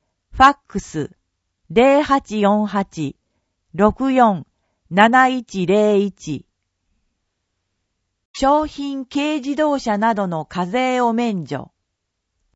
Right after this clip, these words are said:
販売業者が商品として所有する中古の軽自動車などは、一定の要件を満たしていれば、軽自動車税種別割が免除されます。申請期間、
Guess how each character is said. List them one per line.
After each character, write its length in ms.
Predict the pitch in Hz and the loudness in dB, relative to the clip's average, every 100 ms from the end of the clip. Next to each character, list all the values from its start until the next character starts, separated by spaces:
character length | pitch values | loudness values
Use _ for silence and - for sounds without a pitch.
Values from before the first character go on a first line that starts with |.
| _ | _
販 340 | - 269 320 302 | -6 -4 -2 0
売 260 | 311 294 | 0 0
業 220 | 285 277 | -2 -2
者 200 | 262 196 | -4 -6
が 220 | 175 160 - _ _ | -4 -6 -8 _ _
商 300 | - 311 294 | -2 0 0
品 300 | - 233 202 | -4 -6 -6
と 140 | 202 | -6
し 100 | 196 | -6
て 140 | - 190 | -6 -6
所 240 | 196 208 | -2 -2
有 240 | 233 247 254 | -2 -4 -6
す 160 | 233 | -6
る 260 | 214 208 - | -4 -6 -8
中 280 | - 311 294 | -8 -6 -4
古 160 | 233 220 | -4 -2
の 160 | 190 | -4
軽 260 | - 247 269 | 0 0 0
自 140 | 226 247 | -4 -2
動 200 | 262 233 | -2 -2
車 180 | 190 | -4
な 120 | 175 170 | -4 -4
ど 160 | 147 | -4
は、 180 | 135 127 _ _ _ _ _ | -6 -8 _ _ _ _ _
一 200 | - 220 | -8 -8
定 340 | - - 294 294 | -8 -2 0 2
の 180 | 277 | 2
要 260 | 269 269 277 | 2 2 0
件 280 | - 277 233 | -4 -6 -4
を 80 | 196 | -2
満 160 | 196 | -2
た 140 | 240 247 | -2 -4
し 80 | |
て 140 | - 196 | -6 -6
い 100 | 196 | -4
れ 140 | 165 | -4
ば、 200 | 143 135 _ _ _ _ | -4 -6 _ _ _ _
軽 300 | 285 302 311 | -4 -2 -2
自 160 | 262 294 | -2 0
動 240 | 294 294 | 2 2
車 240 | 285 285 247 | 2 -2 0
税 400 | 220 190 170 - - | 2 2 0 -6 -8
種 140 | 233 | -4
別 280 | 277 302 285 | -2 -2 -2
割 260 | 277 262 | -2 0
が 180 | 247 247 - | 0 0 0
免 280 | 226 254 214 | -4 -4 -4
除 140 | 196 | -4
さ 140 | 190 | -4
れ 140 | 170 160 | -4 -4
ま 160 | 156 | -6
す。 220 | 151 _ _ _ _ _ _ _ _ _ | -8 _ _ _ _ _ _ _ _ _
申 360 | - 269 311 302 | -10 -8 -8 -6
請 300 | 277 277 262 | -2 -2 -2
期 180 | 269 | -8
間、 300 | - 175 165 | -4 -4 -4